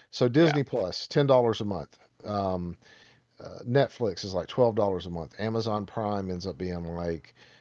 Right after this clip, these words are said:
Speaker 1: you know, twelve dollars a month or whatever. When you start stacking all that up together, it's the same thing as cable. Why, why have anything different at that point? Basically, it's, you, you, you made everything so different it became the same.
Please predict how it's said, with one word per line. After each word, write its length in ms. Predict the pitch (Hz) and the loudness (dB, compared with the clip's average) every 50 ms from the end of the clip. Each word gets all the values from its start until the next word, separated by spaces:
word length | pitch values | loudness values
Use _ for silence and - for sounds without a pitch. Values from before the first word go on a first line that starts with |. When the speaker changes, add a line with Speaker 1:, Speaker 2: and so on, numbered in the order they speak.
| _ _ _ | _ _ _
Speaker 1:
you 100 | 90 90 | -6 -6
know, 120 | 90 87 85 | -4 -4 -8
twelve 280 | - - - 95 90 90 | -8 -4 -2 -2 -2 0
dollars 360 | 92 85 82 78 80 78 85 | -2 -2 -2 -4 -6 -8 -8
a 40 | 80 | -8
month 260 | 78 76 73 - - | -8 -10 -10 -12 -14
or 40 | 80 | -12
whatever. 440 | 80 90 87 82 80 73 73 76 - - - - _ _ _ _ | -10 -8 -6 -6 -8 -8 -10 -16 -16 -20 -20 -20 _ _ _ _
When 100 | 127 135 | 0 0
you 100 | 156 180 | 2 0
start 280 | - - 196 165 - | 2 2 2 2 2
stacking 420 | - - 143 135 135 - - 135 123 | 0 2 2 2 2 0 -2 -2 2
all 120 | 123 120 | 2 2
that 160 | 113 107 98 101 | 2 2 2 2
up 180 | 123 151 - | 2 0 0
together, 420 | - 107 98 107 98 92 98 95 - | -4 -6 -4 -2 -2 -2 -4 -6 -4
it's 260 | - 113 - - - | -6 -6 -6 -4 -4
the 80 | 135 | -4
same 300 | 127 - - 143 139 139 | -2 0 2 2 2 0
thing 220 | 123 - 127 117 110 | 0 -2 -4 -2 -2
as 140 | 101 - - | -4 -6 -6
cable. 500 | - - 135 135 131 110 98 87 85 - - - | -4 -2 0 0 0 -2 -4 -12 -14 -16 -20 -2
Why, 600 | - 123 127 135 139 143 139 139 135 127 117 110 - _ _ - - - _ _ _ _ | 2 4 4 6 4 4 4 4 4 2 0 -2 -6 _ _ -20 -20 -20 _ _ _ _
why 160 | _ 127 135 127 | _ 4 4 6
have 200 | 127 131 127 120 | 6 4 4 4
anything 380 | 117 113 107 - 117 104 101 | 0 -2 -2 -4 -4 -4 -2
different 320 | 90 98 90 - 76 - _ _ _ _ _ _ _ _ _ _ _ _ _ _ _ _ _ _ _ _ _ | -4 -4 -6 -6 -16 -18 _ _ _ _ _ _ _ _ _ _ _ _ _ _ _ _ _ _ _ _ _
at 120 | 95 92 | -8 -6
that 180 | - 104 87 - | -4 -4 -4 -4
point? 300 | - 104 90 82 71 87 | -6 -6 -6 -6 -6 -2
Basically, 440 | 101 120 131 127 - - 127 117 113 | 2 2 2 2 0 0 0 0 0
it's, 260 | - 107 107 104 - 113 107 - - - - - - _ | 0 -2 -4 -4 -4 -10 -10 -10 -16 -20 -20 -20 -20 _
you, 260 | - 120 123 123 120 123 - | -2 0 2 2 2 2 2
you, 160 | 123 120 113 107 107 - - | 0 0 0 -2 -8 -8 -2
you 160 | 135 131 127 | 0 2 4
made 280 | 127 131 139 147 147 127 | 4 6 6 6 6 6
everything 500 | 110 131 135 139 131 127 - 135 127 120 | 4 4 4 4 2 2 2 0 2 2
so 180 | - 143 127 | 2 2 2
different 360 | 110 113 123 120 - 127 117 | 4 2 2 2 2 0 0
it 80 | 107 87 | 0 -2
became 360 | 104 101 - - 110 104 107 | -4 -6 -4 -4 -2 -2 -2
the 100 | 98 92 | -4 -4
same. 420 | - - - 80 64 58 65 82 | -6 -6 -8 -8 -8 -10 -14 -18